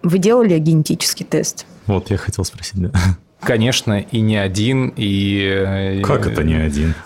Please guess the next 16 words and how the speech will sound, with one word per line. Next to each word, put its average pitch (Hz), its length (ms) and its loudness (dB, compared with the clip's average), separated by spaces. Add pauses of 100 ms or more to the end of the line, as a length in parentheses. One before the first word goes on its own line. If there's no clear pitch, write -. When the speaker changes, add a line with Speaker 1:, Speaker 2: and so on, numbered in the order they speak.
Speaker 3:
Мне 123 540 0
важно 113 380 -2
было 101 260 0
понимать, 110 440 0
как - 240 -8
работают 107 480 -4
разные 104 320 -2
лаборатории, 107 600 0
как - 240 -4
работают 104 580 -4
разные 95 500 0
методы. 104 520 0
У 95 60 -2
меня 95 340 -2
есть - 260 -8
и 90 160 -4